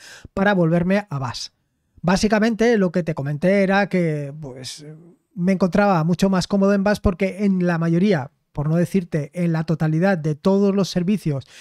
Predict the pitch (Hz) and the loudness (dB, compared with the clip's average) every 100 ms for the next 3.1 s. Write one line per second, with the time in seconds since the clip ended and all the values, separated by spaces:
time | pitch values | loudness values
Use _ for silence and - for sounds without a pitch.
0 | - - 160 185 196 190 175 - - - | -12 -4 0 2 2 2 0 -2 -10 -2
1 | 170 165 - - - - 160 - 214 180 | 2 2 -2 -2 0 0 -2 0 0 0
2 | 143 147 175 190 185 165 165 214 202 139 | -2 0 2 2 2 0 0 -2 -2 -6
3 | - | -8